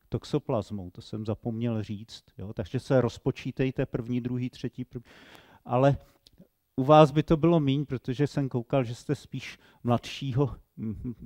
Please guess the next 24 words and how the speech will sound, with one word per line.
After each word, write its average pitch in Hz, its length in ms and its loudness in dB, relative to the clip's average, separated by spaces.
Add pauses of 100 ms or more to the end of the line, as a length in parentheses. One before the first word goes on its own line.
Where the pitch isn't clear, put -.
(140)
mladší 120 440 -4
ročníky 131 640 -2
tedy, 127 460 -2 (400)
takže 120 340 2 (720)
teďkon, 135 420 2
jak 143 180 0
nám 135 300 2 (220)
zakázala 131 880 4 (180)
zlá 120 360 2
evropská, 135 960 0 (500)
na-, 117 160 -4 (100)
přikázala 131 640 0
nám 143 180 0
zlá 127 220 0
Evropská 135 640 0
unie 135 360 2
zakrývat 139 640 0
ty 160 200 -2 (260)
pískoviště, 120 1080 -2 (680)
tak - 240 -2
hrozně 127 600 2
šla 151 260 0
dolů, 131 440 0
eh, - 420 -20